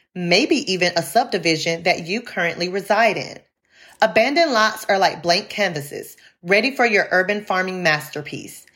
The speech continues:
They're often overlooked, but with your vision, they could bloom into thriving green spaces. Then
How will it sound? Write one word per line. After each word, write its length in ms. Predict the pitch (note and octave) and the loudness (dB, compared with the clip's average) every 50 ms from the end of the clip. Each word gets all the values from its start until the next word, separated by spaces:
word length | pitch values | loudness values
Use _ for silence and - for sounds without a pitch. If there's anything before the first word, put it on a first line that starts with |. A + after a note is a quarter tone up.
| _ - - _ - | _ -20 -18 _ 0
They're 220 | G#3 G3+ - - | 0 2 4 4
often 400 | F#3 F#3+ A3 A3 - C4+ C4 B3+ - | 4 2 2 2 0 0 0 0 2
overlooked, 800 | - F#3+ F3+ E3+ F3 D#3+ D#3+ F#3+ A#3 B3 - - - - - - _ - | 0 2 2 2 0 0 2 2 2 2 0 -2 -6 -12 -20 -20 _ -4
but 200 | F3 - - - | 0 0 0 2
with 180 | G#3+ C4 - F4 | 0 0 0 0
your 160 | F#4 F4 C4+ | 0 2 2
vision, 480 | A#3+ G#3+ A3 G#3+ G#3 A3+ A3+ A3+ A3+ - | 2 2 2 2 0 -2 -4 -4 -4 -2
they 140 | G3+ A3 B3 | -2 0 0
could 180 | - - G#3 | -2 -4 -4
bloom 280 | G3 G3 G3+ G#3 G#3 G#3 | -4 -4 -4 -4 -4 -6
into 240 | - G3 - G3+ F#3 | -8 -8 -6 -8 -6
thriving 580 | - - E3 E3+ E3+ E3+ F3+ F#3 G#3 G3+ G3+ | -6 -4 -2 0 2 2 2 2 0 -4 -6
green 260 | F3 F#3 G#3 A#3 A#3+ | -4 -4 -4 -4 -4
spaces. 720 | A3 - - C#3+ D3+ D#3+ - - - - - - - _ _ _ _ _ _ _ _ _ _ _ _ _ _ - - - _ _ _ _ | -6 -6 -8 -8 -8 -8 -10 -16 -20 -20 -20 -20 -20 _ _ _ _ _ _ _ _ _ _ _ _ _ _ -20 -20 -20 _ _ _ _
Then 380 | - A#3+ C#4+ D#4 E4 E4+ F4+ | 0 2 4 4 4 2 0